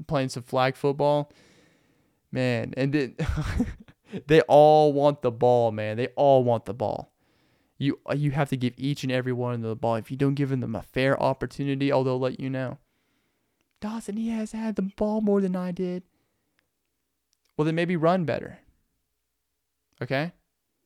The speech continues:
I handed you the ball twice in a row. And you went around the corner and you just stopped.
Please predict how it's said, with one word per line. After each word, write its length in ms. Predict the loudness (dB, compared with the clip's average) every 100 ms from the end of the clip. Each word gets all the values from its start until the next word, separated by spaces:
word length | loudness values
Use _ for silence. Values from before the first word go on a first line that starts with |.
| _ _ _ _ _ -8
I 80 | -2
handed 260 | 0 0
you 60 | -2
the 100 | 0
ball 200 | 2 2
twice 420 | 2 2 2 0
in 60 | 0
a 60 |
row. 300 | 2 0 -2 _ _ _ _ _ _ _ _ _ _ _ _ _ _ -4
And 80 |
you 100 | -2
went 120 | -2 0
around 180 | 0
the 80 | -2
corner 280 | -4 -4 -2
and 100 | -2
you 80 | -4
just 180 | -8 -6
stopped. 500 | -4 -4 -6 -16